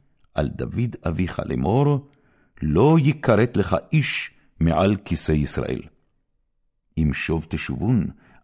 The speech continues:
אתם ובניכם מאחרי, ולא תשמרו מצוותי חוקותי, אשר נתתי לפניכם, והלכתם ועבדתם אלוהים אחרים,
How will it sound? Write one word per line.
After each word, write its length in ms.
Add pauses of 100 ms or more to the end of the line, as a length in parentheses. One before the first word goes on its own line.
אתם 480 (100)
ובניכם 640
מאחרי, 640 (480)
ולא 500
תשמרו 500
מצוותי 720
חוקותי, 760 (460)
אשר 240
נתתי 480
לפניכם, 540 (460)
והלכתם 760 (300)
ועבדתם 680
אלוהים 460
אחרים, 680